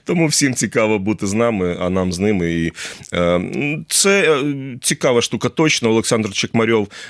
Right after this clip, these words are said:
колись був актором нашого театру. Е, потім років п'ятнадцять-двадцять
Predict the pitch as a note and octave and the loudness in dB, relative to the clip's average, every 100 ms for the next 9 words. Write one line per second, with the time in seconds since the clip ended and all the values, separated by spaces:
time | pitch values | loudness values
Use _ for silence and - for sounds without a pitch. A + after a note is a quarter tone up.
0 | - A2+ A#2+ G2+ G#2+ A2+ A2 B2 G#2+ G#2 | -2 2 2 2 0 0 0 0 2 2
1 | G#2 F#2+ F#2+ G2 A2 C3+ - D3 - - | 2 0 -2 -2 0 -2 -4 -10 -12 -20
2 | - A2+ - G2+ F#2+ G#2 - A#2 A#2+ G#2+ | -20 -10 -2 0 0 -2 -2 0 2 2
3 | A2+ G#2 A2 G2+ A2 G2+ G#2+ G2 G2 F#2+ | 2 2 -2 -2 -2 0 0 0 -2 0
4 | G2 - | 0 0